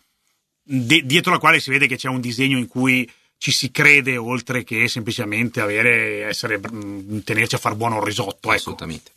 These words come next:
Speaker 2: No, no, ma infatti proprio la partecipazione delle associazioni è proprio nata, nel senso, mettendosi anima e corpo a disposizione di un risultato, perché l'amministrazione ha fatto da collante, da trade union,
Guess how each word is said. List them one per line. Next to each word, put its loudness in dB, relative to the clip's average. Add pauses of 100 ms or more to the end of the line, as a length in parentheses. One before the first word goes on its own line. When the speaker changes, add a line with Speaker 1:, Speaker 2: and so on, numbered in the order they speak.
(340)
Speaker 2:
No, 6
no, 2
ma -2
infatti -2
proprio -8
la -2
partecipazione -2
delle -2
associazioni -2
è -4
proprio -8
nata, -6
nel -16
senso, -4
mettendosi -2
anima 2
e 0
corpo -2 (140)
a -6
disposizione -2
di -2
un -2
risultato, -8
perché -6 (360)
l'amministrazione -2
ha -2
fatto -6
da -6
collante, -2
da -6
trade -4
union, -4